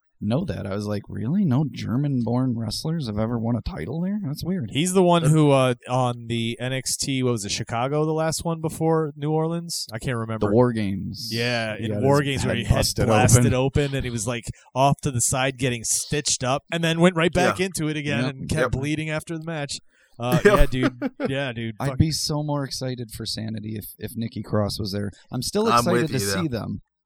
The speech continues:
Speaker 1: But
Speaker 3: Yeah, I know what you mean, though.
Speaker 2: It might happen. There's no reason why it doesn't. I mean,
Speaker 1: Yeah.
Speaker 2: are they really s-,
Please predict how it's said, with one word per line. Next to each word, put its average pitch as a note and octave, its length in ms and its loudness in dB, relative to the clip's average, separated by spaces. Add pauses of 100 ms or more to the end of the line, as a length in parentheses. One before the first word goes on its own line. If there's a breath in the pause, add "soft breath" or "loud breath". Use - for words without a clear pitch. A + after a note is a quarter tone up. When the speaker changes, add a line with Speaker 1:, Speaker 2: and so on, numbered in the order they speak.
(260)
Speaker 1:
But B2+ 240 2
Speaker 3:
Yeah, A#2+ 140 6
I C3+ 40 8
know D#3 60 6
what C#3+ 140 0
you A#2+ 60 -2
mean, A2+ 200 -2
though. F#2 200 -4
Speaker 2:
It G3 140 -2
might A3 220 -2
happen. G#3 400 -4
There's C#3+ 180 -2
no F#3 140 2
reason F3+ 260 2
why D#3+ 180 2
it B2+ 120 -2
doesn't. C#3+ 320 0
I B2 60 0
mean, D#3+ 160 0
Speaker 1:
Yeah. C3 60 0
Speaker 2:
are C#3+ 60 0
they F3 120 2
really F#3+ 200 4
s-, - 140 0